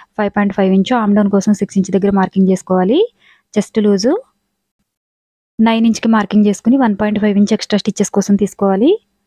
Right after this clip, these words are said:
అలానే నడుం దగ్గర ఎయిట్ ఇంచెస్‌కి ఒక marking తీసుకుని one point five inch stitching కోసం తీసుకోవాలి. ఇప్పుడు మనం stitching కోసం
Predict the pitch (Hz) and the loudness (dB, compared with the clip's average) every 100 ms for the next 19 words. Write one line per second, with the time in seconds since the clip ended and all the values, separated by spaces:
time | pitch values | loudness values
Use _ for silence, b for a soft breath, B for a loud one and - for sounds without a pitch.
0 | _ _ _ _ _ _ _ _ _ _ | _ _ _ _ _ _ _ _ _ _
1 | _ _ _ _ _ _ - 226 233 226 | _ _ _ _ _ _ -4 0 2 2
2 | 208 208 208 190 220 202 202 196 208 214 | 2 2 0 0 0 0 0 -2 -2 -4
3 | 202 202 190 196 196 190 - 247 440 _ | 0 0 0 0 0 0 0 0 0 _
4 | _ _ - 208 208 208 214 196 196 240 | _ _ -4 -2 0 -2 0 0 0 -2
5 | - 214 202 196 190 202 185 - 185 180 | -4 -2 0 2 2 0 0 -2 -2 0
6 | 247 415 - _ _ 202 202 202 202 214 | 0 0 -6 _ _ -4 -2 0 0 0
7 | 208 202 185 180 269 | -2 0 2 0 -2